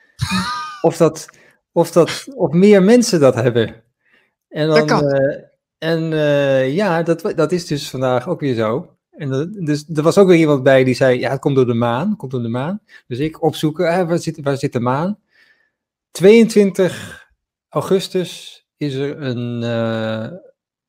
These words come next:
Speaker 2: een volle maan. Dus daar zijn we nog niet, maar misschien, eh, misschien voelen we dat aan. Dat zou best kunnen.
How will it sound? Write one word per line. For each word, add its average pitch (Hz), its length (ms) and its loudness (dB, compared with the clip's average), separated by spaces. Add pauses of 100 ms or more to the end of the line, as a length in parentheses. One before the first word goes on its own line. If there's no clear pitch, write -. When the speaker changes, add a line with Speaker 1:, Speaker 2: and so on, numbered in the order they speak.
(140)
Speaker 2:
een 131 220 -6
volle 208 260 4
maan. 127 440 -4 (1300)
Dus 123 200 0
daar 120 160 2
zijn 156 220 4
we 147 60 4
nog 123 220 2
niet, 147 400 -2
maar 127 200 -4
misschien, 127 400 -6
eh, 117 280 -4
misschien 165 340 -6
voelen 160 280 -2
we 127 80 0
dat 117 180 0
aan. 165 460 -6 (360)
Dat 131 140 -14
zou 127 160 -10
best 117 220 -8
kunnen. 113 280 -12